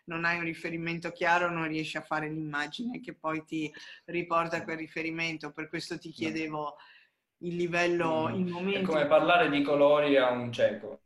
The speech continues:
Speaker 2: è impossibile.
Speaker 1: Eh sì.
Speaker 2: Prima devono imparare a sentire e poi, eh, applicare quello che, che sentono a tutte le immagini che vogliamo.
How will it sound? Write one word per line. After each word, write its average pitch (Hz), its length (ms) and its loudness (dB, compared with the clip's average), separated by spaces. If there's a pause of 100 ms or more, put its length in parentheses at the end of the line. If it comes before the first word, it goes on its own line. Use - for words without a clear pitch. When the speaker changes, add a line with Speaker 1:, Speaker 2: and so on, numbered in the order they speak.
(140)
Speaker 2:
è 127 100 -14
impossibile. 185 720 -2
Speaker 1:
Eh - 40 -4
sì. - 40 -10
Speaker 2:
Prima 151 220 -2
devono 135 220 2
imparare 127 320 2
a 120 40 -4
sentire 117 800 -6
e 120 100 -6
poi, 143 600 2
eh, 127 100 -8 (100)
applicare 117 560 -2
quello 110 300 -4
che, 101 400 -8 (220)
che 123 140 -6
sentono 113 640 -2
a 117 500 0 (340)
tutte 147 220 -6
le 143 80 0
immagini 117 340 -4
che 110 80 -6
vogliamo. 104 540 -8